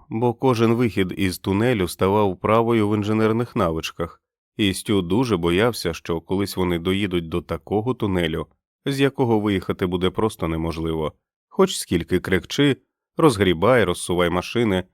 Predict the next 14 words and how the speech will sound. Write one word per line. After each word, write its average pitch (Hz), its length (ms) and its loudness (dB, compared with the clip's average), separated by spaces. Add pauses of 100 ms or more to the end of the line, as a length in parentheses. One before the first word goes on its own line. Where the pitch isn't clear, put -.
(180)
що 90 260 -4
стоять 87 400 2
усередині. 85 640 -4 (1160)
Якби 117 440 6
таке 123 300 4
сталося, 117 580 2
вони 101 260 4
б 95 100 0
мусили 92 400 2
розвертатися 92 920 0
і 92 160 -2
об'їжджати 90 680 0
міжштатною 87 760 -2
трасою. 80 600 -6